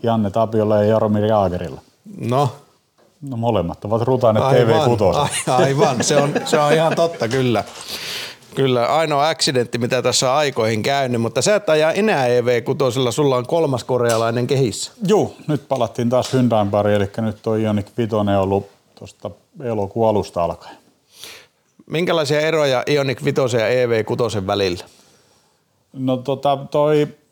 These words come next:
Speaker 1: sanotaan näin, että tuommoinen ajomukavuus ehkä semmonen, semmonen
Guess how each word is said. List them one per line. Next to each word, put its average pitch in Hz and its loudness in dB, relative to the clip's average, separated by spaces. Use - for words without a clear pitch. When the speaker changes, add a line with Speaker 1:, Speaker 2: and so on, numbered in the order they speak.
Speaker 1:
sanotaan 180 -2
näin, 175 2
että 160 -6
tuommoinen 160 2
ajomukavuus 151 2
ehkä 113 0
semmonen, 117 0
semmonen 120 2